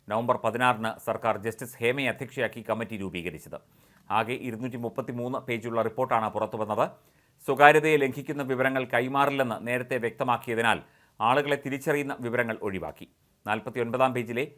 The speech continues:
തൊണ്ണൂറ്റിയാറാം ഖണ്ഡിക പ്രസിദ്ധീകരിച്ചില്ല. എൺപത്തിയൊന്ന് മുതൽ നൂറ് വരെയുള്ള പേജുകളിലെ ചില ഭാഗങ്ങളും ഒഴിവാക്കിയിട്ടുണ്ട്. നൂറ്റി അറുപത്തിയഞ്ച് മുതൽ നൂറ്റി തൊണ്ണൂറ്റിയാറ് വരെയുള്ള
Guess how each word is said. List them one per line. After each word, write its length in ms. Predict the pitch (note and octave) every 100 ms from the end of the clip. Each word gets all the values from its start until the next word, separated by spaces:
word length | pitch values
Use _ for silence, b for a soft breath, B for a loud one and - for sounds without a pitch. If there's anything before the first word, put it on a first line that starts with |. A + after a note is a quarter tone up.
| b b -
തൊണ്ണൂറ്റിയാറാം 580 | A#2+ C3+ C#3 C3 C#3+ D3 - _ -
ഖണ്ഡിക 320 | C3 B2+ B2 A#2+
പ്രസിദ്ധീകരിച്ചില്ല. 640 | A2 G2+ A2+ F2+ D#2+ E2 D#2+ _ b b -
എൺപത്തിയൊന്ന് 440 | A2+ B2 B2+ B2 C3
മുതൽ 160 | B2+ C3
നൂറ് 260 | A#2+ C3 C#3 - - -
വരെയുള്ള 320 | A#2+ B2+ B2 B2
പേജുകളിലെ 480 | A#2+ A#2+ A#2 A2+ A2+ A#2
ചില 140 | A#2+ G#2
ഭാഗങ്ങളും 420 | A2 B2+ C3 G#2+ A2
ഒഴിവാക്കിയിട്ടുണ്ട്. 680 | A2 G#2+ F2 - F#2 F#2 E2+ - _ _ _ _ _ _ _ -
നൂറ്റി 180 | D3+ D#3+
അറുപത്തിയഞ്ച് 440 | D#3 E3 F3+ D#3 E3
മുതൽ 160 | D#3 A#2+ G2
നൂറ്റി 180 | B2+ C3
തൊണ്ണൂറ്റിയാറ് 480 | C3+ C3 C#3 C#3+ C3+ C3+
വരെയുള്ള 300 | B2+ A#2+